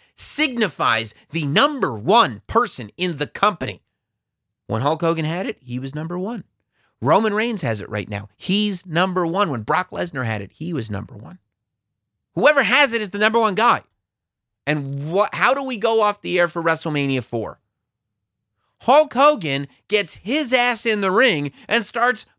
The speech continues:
posing like he accomplished something. Hulk Hogan gets in the ring and starts flexing and celebrating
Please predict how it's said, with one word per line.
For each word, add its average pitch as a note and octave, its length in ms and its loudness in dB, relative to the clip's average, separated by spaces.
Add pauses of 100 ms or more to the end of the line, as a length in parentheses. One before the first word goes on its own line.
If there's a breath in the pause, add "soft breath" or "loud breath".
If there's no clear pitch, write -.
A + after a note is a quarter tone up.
(140)
posing D4+ 580 0 (300)
like G#3+ 220 4
he D4+ 240 2
accomplished D4 680 2
something. A#2 460 -6 (300)
Hulk D4+ 260 4
Hogan C4+ 400 2
gets F3 280 -8
in F3 100 -4
the D#3 120 -2
ring C3+ 320 -2 (220 soft breath)
and G3+ 180 0
starts A#3 360 0
flexing G3+ 960 -2 (180 soft breath)
and G3 200 0
celebrating D#3 1040 0